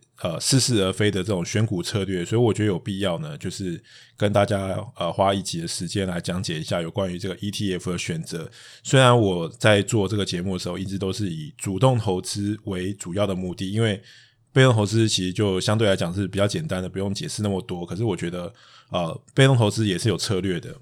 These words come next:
那不管你怎么选择这个E T F，或你要去存着E T F也好，我觉得你思考过后去做的东西，没有对错，也没有任何人可以说你的策略是对或错，所以你也不用去听信别人，呃，对你的这个建议。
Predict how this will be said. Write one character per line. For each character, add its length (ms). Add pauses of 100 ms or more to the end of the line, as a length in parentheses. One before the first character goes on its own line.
那 100
不 140
管 160
你 140
怎 120
么 120
选 180
择 140
这 80
个 180
E 140
T 220
F， 200
或 180
你 60
要 140
去 100
存 240
着 100
E 80
T 220
F 240 (240)
也 180
好， 280 (160)
我 160
觉 120
得 180
你 260
思 260
考 240
过 240
后 220
去 120
做 240
的 40
东 120
西， 260
没 100
有 120
对 200
错， 260
也 80
没 140
有 160
任 180
何 240
人 300 (440)
可 140
以 80
说 340
你 280
的 240
策 180
略 140
是 100
对 180
或 200
错， 420
所 140
以 20
你 80
也 80
不 100
用 120
去 100
听 180
信 240
别 200
人， 200 (380)
呃， 300
对 160
你 100
的 160
这 100
个 80
建 300
议。 160